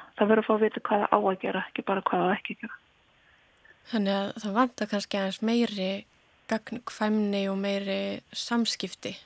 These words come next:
Speaker 2: ekki svona samskipti í eina átt.
Speaker 1: Já, staldra við og hugsa, og við spytum, „Af hverju gerir hann þetta?“ Og maður getur orðið sær-, sár, af því ég ætlaði nú að knúsa þennan fallega hund, minn liggur hérna voðalega heitur og sætur og, og ég ætla að vera góð við hann.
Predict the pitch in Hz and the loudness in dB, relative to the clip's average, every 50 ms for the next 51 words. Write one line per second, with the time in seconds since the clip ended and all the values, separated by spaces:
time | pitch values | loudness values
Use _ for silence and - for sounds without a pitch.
0 | - - 208 190 - - 202 196 196 196 - 202 185 190 196 202 - - - - | -8 -8 -8 -8 -4 -4 -4 -4 -4 -6 -6 -6 -4 -4 -6 -6 -8 -8 -6 -4
1 | 226 214 202 - 208 185 - 202 196 214 214 202 196 185 170 - - - - - | -2 -4 -4 -4 -6 -2 0 2 4 4 2 2 2 0 -2 -2 -6 -8 -16 -16
2 | - - - _ _ _ _ _ _ _ - - - - - - - - - - | -18 -20 -20 _ _ _ _ _ _ _ -20 -6 4 6 6 8 8 6 2 4
3 | - 262 277 294 - - 294 285 262 233 196 190 202 220 233 226 - 269 262 - | 6 6 6 6 4 4 4 6 6 6 4 4 4 4 2 2 2 0 0 0
4 | - - - 226 226 240 247 - 226 226 240 233 - - - 247 - 240 226 - | -6 0 4 4 6 6 6 4 2 0 -2 -6 -6 0 0 2 4 4 4 4
5 | - 262 - - - - 269 254 247 - - 277 311 339 262 165 143 147 151 151 | 4 2 2 0 2 4 4 4 4 4 4 4 6 6 6 4 4 2 2 0
6 | 156 - - - 180 202 254 - - _ _ - - - - - 202 208 - 220 | -2 -2 0 0 2 2 2 0 -2 _ _ -18 -12 -2 2 4 4 6 6 4
7 | - 185 180 170 170 170 - - 202 226 320 370 - - - - - 294 381 320 | 6 6 4 4 4 2 4 6 8 8 8 6 4 2 2 4 6 6 6 6
8 | 202 190 180 - - - 175 180 156 165 180 202 277 302 - - 190 185 185 185 | 4 2 -2 -2 -2 -2 0 0 0 4 6 6 6 6 6 4 2 2 2 0
9 | 180 175 - - - 220 269 294 - - 190 190 190 185 - - 233 247 - - | -2 -4 -2 0 2 2 2 2 2 0 0 0 0 2 4 4 4 4 4 4
10 | 202 190 190 202 226 254 - 240 208 196 185 202 226 - - 240 226 214 208 202 | 4 4 4 2 0 0 2 2 2 4 4 2 2 4 4 4 4 4 2 2
11 | 202 196 208 220 226 214 214 220 247 247 - - 240 240 233 - 247 254 - - | 2 2 4 4 6 6 6 6 4 4 4 0 0 0 4 4 4 2 2 2
12 | - 226 214 202 202 - - - - - - - - - - - - - 214 214 | 2 4 4 2 0 -2 -8 -10 -8 -8 -8 -8 -8 -8 -10 -6 -2 0 2 4
13 | 214 220 233 269 302 302 277 247 214 - 208 208 202 196 196 190 - 240 277 277 | 6 8 8 8 8 6 4 2 0 0 -2 -4 -2 -2 -4 0 0 0 2 2
14 | 254 - - 190 196 220 | 0 0 -2 -2 -4 -6